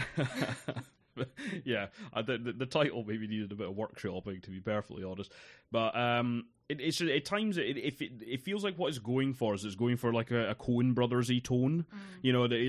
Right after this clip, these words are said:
Speaker 1: it, 'cause there's elements of absurdity in it, and you can kind of feel that with the casting of John C. Reilly. He does his, like, everyman incredulity stuff, which he does extremely well, and that works really well against the kind of,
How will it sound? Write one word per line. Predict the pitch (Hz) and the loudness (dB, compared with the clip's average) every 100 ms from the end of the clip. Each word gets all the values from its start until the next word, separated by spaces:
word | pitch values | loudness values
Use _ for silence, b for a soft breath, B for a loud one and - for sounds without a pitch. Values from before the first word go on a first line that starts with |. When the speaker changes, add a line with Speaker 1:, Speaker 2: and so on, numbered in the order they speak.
| 120 | 2
Speaker 1:
it, | 123 | 2
'cause | 135 | 0
there's | 139 143 | 0 2
elements | 175 202 185 160 | 4 4 2 0
of | 151 | -2
absurdity | 135 - 131 127 120 - 107 | -2 -2 0 0 0 -6 -6
in | 101 98 | -4 -4
it, | 95 | -4
and | 107 | -4
you | 110 | -2
can | 120 117 | 0 0
kind | 147 143 | 0 0
of | |
feel | 123 143 135 | 0 0 2
that | 117 107 107 | 2 0 0
with | 107 104 - | -2 -2 -4
the | |
casting | 104 107 110 - 107 | -2 0 0 -2 -6
of | 104 | -4
John | 107 101 | -4 -4
C. | 92 101 98 | -6 -6 -4
Reilly. | 107 110 107 90 92 | 0 0 -2 -4 -8
He | 98 | -4
does | 123 117 | -2 0
his, | 117 104 101 | 0 -2 -2
like, | 101 98 - B B B - | -4 -4 -12 B B B -6
everyman | 104 107 107 104 107 | -2 0 0 0 -2
incredulity | 107 98 101 95 113 110 - 101 98 95 | -4 -4 -8 -4 -2 -2 -4 -4 -4 -4
stuff, | - - 95 - | -6 -4 -4 -4
which | 117 | -4
he | 156 | -2
does | 143 156 139 107 98 110 | 2 4 2 -2 -8 -8
extremely | 113 - 131 117 107 | -6 -4 -2 0 0
well, | 104 117 110 | 2 2 2
and | 104 | 0
that | 113 | -2
works | 117 117 - | -4 -6 -6
really | 110 123 | -4 -4
well | 110 107 117 110 | -4 -4 -2 -2
against | 101 107 104 - | -4 -4 -4 -8
the | |
kind | 101 104 | -8 -6
of, | 104 95 | -6 -10